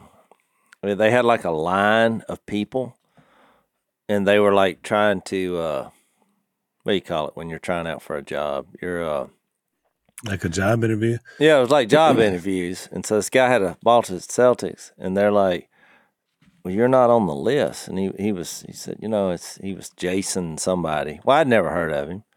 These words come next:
Speaker 1: And, uh, so finally he said, "It, it's with a Y," you know. And so he's like, "Oh, oh, I see here." Well, then I looked him up, and the <laughs> commercial went off, you know. And I was like,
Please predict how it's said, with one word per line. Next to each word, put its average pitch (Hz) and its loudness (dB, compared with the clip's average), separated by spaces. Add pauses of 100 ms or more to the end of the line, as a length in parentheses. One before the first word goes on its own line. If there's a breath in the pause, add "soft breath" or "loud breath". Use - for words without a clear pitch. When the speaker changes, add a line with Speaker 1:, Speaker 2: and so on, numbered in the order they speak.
(960 soft breath)
Speaker 1:
And, 101 4
uh, 90 2 (1200)
so 101 -4
finally 113 2
he 101 -2
said, 92 -2
"It, 80 -8
it's - -10
with 104 -4
a 71 -6
Y," 85 -6 (520)
you - -16
know. 80 -10
And 55 -16
so - -6
he's 87 -4
like, 90 -4
"Oh, 156 -2 (220)
oh, 52 -8
I 107 -6
see - -8
here." 82 -12 (140)
Well, 117 2
then 156 4
I 185 6
looked 160 2
him 101 2
up, 160 4
and 117 4
the - 0
<laughs> - -6
commercial - 0
went - -2
off, - -6
you 98 -6
know. 98 -6 (960 loud breath)
And 113 4
I 123 6
was 123 4
like, 117 4